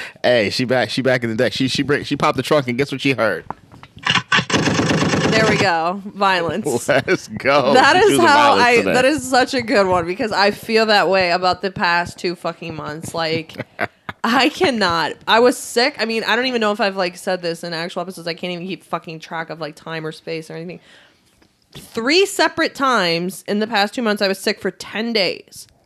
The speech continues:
Speaker 1: At least.
Speaker 2: At least. So, like, I am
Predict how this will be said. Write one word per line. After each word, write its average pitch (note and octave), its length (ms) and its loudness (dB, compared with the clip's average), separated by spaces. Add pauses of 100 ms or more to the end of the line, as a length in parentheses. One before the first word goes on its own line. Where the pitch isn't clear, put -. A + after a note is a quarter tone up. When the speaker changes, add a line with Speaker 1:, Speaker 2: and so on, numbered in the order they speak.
(300)
Speaker 1:
At F2 140 -4
least. - 340 -10 (200)
Speaker 2:
At F#3+ 180 2
least. - 460 -8 (480)
So, B3+ 240 4
like, A3 460 4 (540)
I C4+ 600 2
am G#3+ 680 2